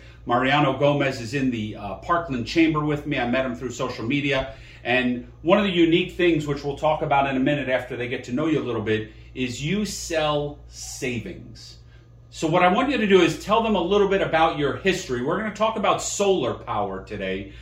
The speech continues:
uh, but tell them a little bit about your history, about how you became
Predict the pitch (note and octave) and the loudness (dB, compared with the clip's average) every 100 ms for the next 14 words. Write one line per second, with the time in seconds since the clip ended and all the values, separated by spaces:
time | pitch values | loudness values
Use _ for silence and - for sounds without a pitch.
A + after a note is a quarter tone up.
0 | - A#2+ B2 C#3+ D3 G3+ A#3 A#3+ G#3 G3+ | -12 0 2 2 0 0 2 2 2 2
1 | G3+ F#3 F3 D#3+ D3 - F#3 - F3 D#3 | 2 2 2 2 -2 -2 -4 -2 -4 0
2 | C#3+ - D#3+ E3 D#3 C#3+ C#3 E3 D3+ D3 | 0 0 0 0 0 -4 -6 -2 0 0
3 | - | -4